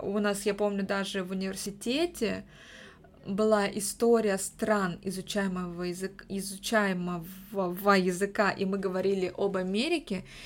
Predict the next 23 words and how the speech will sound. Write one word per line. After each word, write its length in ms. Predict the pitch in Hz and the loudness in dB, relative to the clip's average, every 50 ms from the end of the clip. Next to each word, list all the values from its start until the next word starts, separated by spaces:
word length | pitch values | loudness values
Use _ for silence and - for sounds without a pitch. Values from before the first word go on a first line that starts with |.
| - - - - | -16 -16 -10 -2
и 100 | - 233 | -2 -2
все, 720 | - - - - - - 262 269 269 277 277 269 247 - - - | 0 0 -4 -4 0 2 4 6 8 8 6 6 2 -2 -4 -6
а, 460 | 196 190 180 175 170 - - - - - - - - - - - | -4 -4 -2 -4 -4 -4 -6 -10 -14 -18 -20 -20 -18 -14 -10 -6
ну, 220 | 214 302 - - - - - - | -4 -4 -4 -4 -8 -16 -16 -12
большинство 680 | - 196 208 214 220 220 - 262 254 - - 269 254 233 | -6 0 0 2 2 0 -2 -4 -6 -6 -4 0 0 0
людей, 260 | 208 202 196 208 202 | 2 2 2 0 0
которые 240 | 202 - - 180 185 | 0 -2 -6 -6 -6
живут 440 | 202 233 311 294 240 226 220 202 - | -4 -2 -2 0 0 0 0 -2 -2
в 40 | 202 | -4
Америке, 300 | 196 190 185 185 - - | -4 -4 -4 -6 -8 -12
которые 240 | - - - - - | -16 -16 -14 -14 -10
приезжают 800 | - - 196 202 202 196 175 185 190 180 208 214 208 190 185 - | -6 -4 0 0 0 0 0 0 0 2 2 2 2 2 -2 -4
в 60 | 190 | -8
Аме-, 340 | 180 175 175 175 170 - - - | -8 -6 -6 -6 -8 -8 -10 -12
в, 260 | - - 175 185 - - | -12 -10 -10 -10 -8 -4
в 40 | 196 | -2
Америку, 520 | 202 196 196 190 180 170 170 - - - - - - - - - - - - | 0 0 0 0 -2 -4 -6 -10 -14 -16 -16 -18 -20 -20 -20 -20 -20 -12 -4
они 300 | - 208 208 233 285 277 | -2 0 2 2 2 2
верят 460 | 220 190 220 233 254 254 240 226 - | 2 2 2 2 4 4 2 0 0
в 80 | 196 196 | 0 0
эту 200 | 202 208 202 208 | 0 0 0 -2
американскую 720 | 196 185 185 185 185 185 - 202 202 196 - - - 185 | -2 -2 -2 -4 -4 -4 -4 -4 -4 -4 -8 -8 -8 -8
мечту, 400 | 180 180 - - - - - - | -8 -8 -8 -10 -10 -10 -12 -10